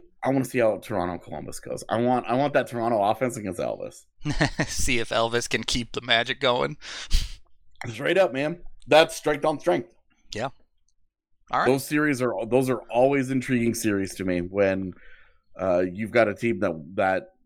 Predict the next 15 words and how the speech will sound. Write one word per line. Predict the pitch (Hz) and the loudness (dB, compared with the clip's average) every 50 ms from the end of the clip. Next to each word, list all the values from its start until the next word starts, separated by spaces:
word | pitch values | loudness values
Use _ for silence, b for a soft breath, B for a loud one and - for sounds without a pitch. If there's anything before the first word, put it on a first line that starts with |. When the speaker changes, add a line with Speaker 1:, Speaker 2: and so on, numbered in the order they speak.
| - 80 | -20 -16
Speaker 1:
wants | 82 92 92 95 104 107 101 98 - | -12 -10 -6 0 2 2 2 2 0
to | - 110 104 101 101 101 | 0 0 2 2 2 0
lock | 101 104 107 110 - - | 0 2 0 0 0 -2
it | 110 - | -4 -2
down | 117 107 110 113 110 107 107 101 - - | 0 0 0 0 -2 -4 -8 -12 -12 -8
in, | - 101 104 101 98 98 90 - | -4 -2 -2 0 0 -2 -2 0
in | 98 107 101 98 | 0 0 0 2
net | 98 101 107 117 - - | 2 4 4 4 2 0
and | 104 104 98 | -2 0 2
then | 98 95 | 2 2
a, | 90 90 90 85 - | 2 2 0 -2 -4
a | - | -4
high | - - - 95 104 104 104 | -4 -4 -2 2 4 4 4
scoring | 98 - - - - - 110 110 110 104 104 | 2 -2 -8 -12 -6 0 2 2 2 2 -2
attack | 95 - 104 95 107 139 - - | -4 -2 0 2 2 0 -2 -4